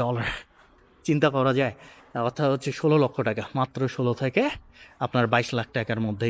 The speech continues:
এই গাড়িটা পাওয়া যায়। তো এখানে দেখুন আপনারা এইটিন ইঞ্চ হুইলস, তার সঙ্গে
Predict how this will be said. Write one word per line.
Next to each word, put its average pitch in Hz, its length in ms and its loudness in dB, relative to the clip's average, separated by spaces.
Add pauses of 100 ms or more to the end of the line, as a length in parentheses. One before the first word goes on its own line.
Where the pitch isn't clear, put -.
এই 110 100 -2
গাড়িটা 107 260 0
পাওয়া 104 160 -2
যায়। 101 120 -8 (500)
তো - 60 -4 (200)
এখানে 151 200 -2
দেখুন 147 280 0
আপনারা 143 320 0 (720)
এইটিন 165 260 0
ইঞ্চ 165 240 2
হুইলস, 190 300 2 (100)
তার 147 200 2
সঙ্গে 135 260 2